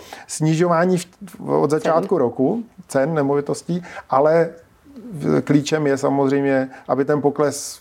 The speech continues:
Speaker 1: opravdu byl k těm třiceti procentům a pak se to nastartuje i v těch regionech třeba dál od Prahy.
Speaker 2: Čili druhá půlka roku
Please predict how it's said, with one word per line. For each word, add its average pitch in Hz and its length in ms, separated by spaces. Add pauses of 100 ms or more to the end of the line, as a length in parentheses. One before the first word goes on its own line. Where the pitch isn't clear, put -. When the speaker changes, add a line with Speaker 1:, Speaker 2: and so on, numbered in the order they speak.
Speaker 1:
opravdu 139 300
byl 139 160
k 139 60
těm 139 180
třiceti 139 380
procentům 139 500
a 139 60
pak - 220
se 139 100
to 139 140
nastartuje 131 520
i 139 120
v - 60
těch 135 360 (220)
regionech 127 680 (300)
třeba 127 260
dál 123 240
od 117 80
Prahy. 98 340 (920)
Speaker 2:
Čili 180 260
druhá 175 380
půlka 170 580
roku 170 560